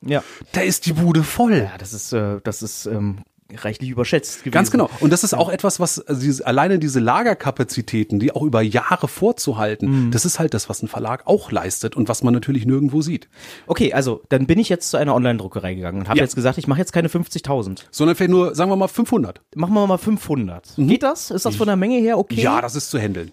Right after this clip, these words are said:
Speaker 1: So, okay.
Speaker 2: Das kriegt man in ein
Speaker 1: Jetzt hab ich,
Speaker 2: Wohnzimmer rein.
Speaker 1: okay, jetzt hab ich fünfhundert, fünfhundert Bücher bei mir im Wohnzimmer.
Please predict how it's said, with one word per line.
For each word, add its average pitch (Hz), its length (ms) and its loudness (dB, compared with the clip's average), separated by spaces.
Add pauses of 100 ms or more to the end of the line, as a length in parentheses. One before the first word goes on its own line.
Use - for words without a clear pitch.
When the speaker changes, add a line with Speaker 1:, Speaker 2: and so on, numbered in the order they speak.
Speaker 1:
So, 123 300 0
okay. 147 100 0
Speaker 2:
Das 170 80 2
kriegt 170 180 0
man 143 120 2
in 131 120 6
ein 127 40 6
Speaker 1:
Jetzt 120 160 4
hab 120 100 6
ich, - 120 2
Speaker 2:
Wohnzimmer 117 200 0
rein. 95 220 -4
Speaker 1:
okay, 165 180 0
jetzt 113 140 -2
hab 156 80 4
ich 139 60 -4
fünfhundert, 156 440 0
fünfhundert 151 380 0
Bücher 139 240 0
bei 120 100 2
mir 123 140 2
im 107 100 -4
Wohnzimmer. 107 540 -2